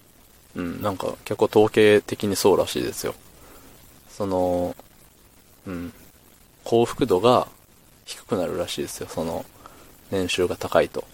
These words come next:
その分ストレスが高くなるから。だから年収百万の人は、なかなかに幸福だと。ただ年収一千万になると、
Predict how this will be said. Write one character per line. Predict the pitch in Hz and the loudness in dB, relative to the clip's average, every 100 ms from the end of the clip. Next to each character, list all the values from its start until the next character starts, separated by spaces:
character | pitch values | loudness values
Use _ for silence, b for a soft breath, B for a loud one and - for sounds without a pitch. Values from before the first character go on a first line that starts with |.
| - _ _ - - - - _ _ _ _ - | -20 _ _ -20 -20 -20 -20 _ _ _ _ -10
そ | 104 | -6
の | 92 | -4
分 | 92 90 | -4 -4
ス | |
ト | - 90 | 0 0
レ | |
ス | - | 0
が | 87 82 - - | 0 0 -2 -8
高 | 95 - | -6 -4
く | 87 | -4
な | 82 | -4
る | |
か | - 69 | -4 -6
ら。 | - B B B B B B B B B - | -8 B B B B B B B B B -10
だ | 110 | 2
か | 101 | 6
ら | 95 | 6
年 | 92 127 143 | 4 2 4
収 | - 147 139 - | 6 8 8 4
百 | - - 117 165 | -4 -2 -2 2
万 | 165 117 | 2 4
の | 92 | 2
人 | - 98 | 6 10
は、 | 101 117 82 - - - - - - - - - - - - - - - - - - - | 12 12 10 4 -10 -20 -20 -20 -20 -20 -20 -20 -20 -20 -20 -20 -20 -20 -20 -20 -12 -8
な | 92 | 2
か | 104 | 2
な | 101 | 4
か | 98 | 4
に | 92 | 4
幸 | - 98 | 4 4
福 | - 87 | 6 2
だ | 85 | 2
と。 | - B B B B B B - - - | -4 B B B B B B -20 -8 2
た | 117 | 4
だ | |
年 | 107 147 | 6 4
収 | - 139 | 4 2
一 | |
千 | - 156 165 | 4 2 4
万 | 160 | 6
に | |
な | 147 | 4
る | 135 | 4
と、 | 165 160 - | 8 8 8